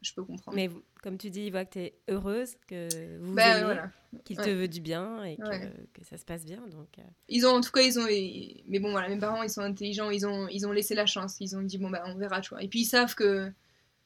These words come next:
Speaker 1: que si jamais ça tourne mal, je saurais me sortir de la situation, je, je l'ai fait auparavant, c'est, voilà. Ils se sont dit, « Bon,
Speaker 2: Hmm.
Speaker 1: c'est, c'est moyen, quoi, on est moyen rassuré, mais bon, on a confiance en toi. » Et c'est ça qui fait la,
Speaker 2: Ok.
Speaker 1: la différence. Ouais.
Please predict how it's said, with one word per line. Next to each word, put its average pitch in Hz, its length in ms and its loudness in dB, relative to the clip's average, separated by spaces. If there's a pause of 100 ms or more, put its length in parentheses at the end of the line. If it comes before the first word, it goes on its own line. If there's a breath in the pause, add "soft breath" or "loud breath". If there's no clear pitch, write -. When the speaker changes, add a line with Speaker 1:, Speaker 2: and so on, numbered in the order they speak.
(180)
Speaker 1:
que 214 180 -2
si 202 160 0
jamais 220 240 4
ça 220 160 2
tourne 208 300 -4
mal, 208 240 2
je 202 120 -2
saurais 202 360 2
me 208 40 -2
sortir 202 280 -2
de 196 60 0
la 190 100 0
situation, 196 480 -4
je, 190 160 -6
je 180 120 -8
l'ai 180 140 -2
fait 196 220 -2
auparavant, 190 600 -2
c'est, 190 280 -6
voilà. 190 180 -10 (400)
Ils 202 60 -14
se - 80 -8
sont 196 140 -4
dit, « 196 180 -2
Bon, 185 160 -4
Speaker 2:
Hmm. 175 240 -8 (720 loud breath)
Speaker 1:
c'est, 196 320 -4
c'est 208 160 0
moyen, 220 420 6
quoi, 269 200 4
on 247 60 4
est 226 60 4
moyen 233 320 4
rassuré, 254 460 4
mais 240 100 4
bon, 208 340 -2
on 214 100 -4
a 202 80 0
confiance 214 420 -4
en 202 80 -2
toi. » 190 240 -6 (180)
Et 196 280 -6
c'est 202 120 -12
ça 196 160 -4
qui - 160 -12
fait 190 120 -2
la, 180 200 -6
Speaker 2:
Ok. 190 100 -14
Speaker 1:
la 175 140 -4
différence. 190 640 -8
Ouais. 214 80 -10